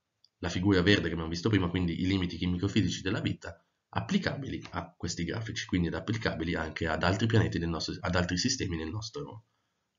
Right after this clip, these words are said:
nel nostro, ad altri pianeti nel nostro sistema solare, pianeti e satelliti. Tutto questo, tutto questo che abbiamo detto,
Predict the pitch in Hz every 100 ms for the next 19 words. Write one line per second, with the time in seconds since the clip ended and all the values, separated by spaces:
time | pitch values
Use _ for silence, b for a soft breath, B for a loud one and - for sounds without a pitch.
0 | - 85 78 76 - 73 - - - 87
1 | 90 104 - - 76 78 78 76 - -
2 | 85 - 101 113 110 - _ - 87 -
3 | - - - 113 110 - - _ _ _
4 | _ _ _ _ _ _ _ _ _ _
5 | _ _ _ - _ _ - 196 - 156
6 | - 110 - - 139 208 - - - 98
7 | 90 87 85 92 156 185 85 - 98 -